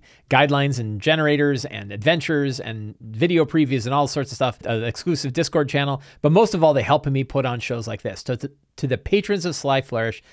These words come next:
thank you so much for your support. I am so excited to run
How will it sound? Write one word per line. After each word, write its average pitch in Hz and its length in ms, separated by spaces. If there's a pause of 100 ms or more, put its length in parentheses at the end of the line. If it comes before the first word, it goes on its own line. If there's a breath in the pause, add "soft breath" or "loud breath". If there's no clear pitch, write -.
(180 soft breath)
thank 147 260
you 120 60
so 127 180
much 104 400
for 95 340
your 95 200
support. - 420 (640 soft breath)
I 240 220
am 233 240
so 269 220
excited 220 760
to 190 580
run 170 800